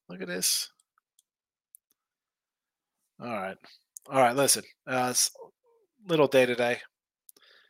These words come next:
V C U Nevada, Kings and Pellies. Player Prop Kings got some ice. Peng-, Penguins and Wild, both teams scored two goals. Oilers Duck, both teams scored two goals, plus one thirty-five. I like the Ducks because, uh, oh no, who's we got? The Pens money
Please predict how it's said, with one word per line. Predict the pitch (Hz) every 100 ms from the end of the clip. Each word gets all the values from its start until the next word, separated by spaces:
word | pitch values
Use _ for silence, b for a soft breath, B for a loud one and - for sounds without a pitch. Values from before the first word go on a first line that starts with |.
| b b _ _ _ _ _ _
V | 151 160
C | 185
U | 165
Nevada, | 151 143 135 131 127 -
Kings | - 170 160
and | 156 139
Pellies. | 147 131 127 127 - -
Player | 156 165
Prop | 156 156 -
Kings | 156 151 147
got | - 143 135
some | 143 127 123
ice. | 139 123 - -
Peng-, | 170 185 135 101 -
Penguins | 185 214 233 226
and | 196 175
Wild, | 170 165
both | 156 165
teams | - 175 160
scored | - 170 165
two | -
goals. | 156 131 120 120
Oilers | 135 151 165 143
Duck, | 151 139
both | 147 143
teams | 143 135
scored | - 139
two | 139 139
goals, | 127 120
plus | - 139 127
one | 135
thirty-five. | 127 127 120 120 104 - _ B B B B B
I | 151
like | 208 208
the |
Ducks | 160 233 226 - - -
because, | 160 - 170 160 147
uh, | 165 165 160 147 - _ _ _ - - _ _ _ _ _ _ _ _ _ _ _ _ _ _ -
oh |
no, | 175 151
who's | 117 131 180
we | 160
got? | 123
The | -
Pens | - 170 160
money | 151 160 156